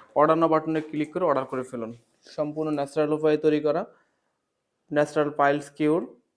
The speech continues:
যারা পাইলস, ফিস্টুলা, অ্যানাল ফিশার রোগে ভুগছেন, দীর্ঘদিন যাবৎ বিভিন্ন জায়গার ওষুধ খাচ্ছেন, ক্রিম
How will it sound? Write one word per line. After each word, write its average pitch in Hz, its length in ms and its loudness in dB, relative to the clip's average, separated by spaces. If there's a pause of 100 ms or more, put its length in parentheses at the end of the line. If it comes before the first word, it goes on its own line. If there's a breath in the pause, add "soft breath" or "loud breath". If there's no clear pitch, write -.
যারা 139 280 4
পাইলস, 143 380 0
ফিস্টুলা, 147 360 -4
অ্যানাল 143 200 -2
ফিশার 147 320 -4
রোগে 147 200 -2
ভুগছেন, 143 400 -4
দীর্ঘদিন 139 400 -2
যাবৎ 135 280 2
বিভিন্ন 143 440 -4
জায়গার 143 280 -2
ওষুধ 131 280 -8
খাচ্ছেন, 139 380 -10 (340)
ক্রিম 143 200 -4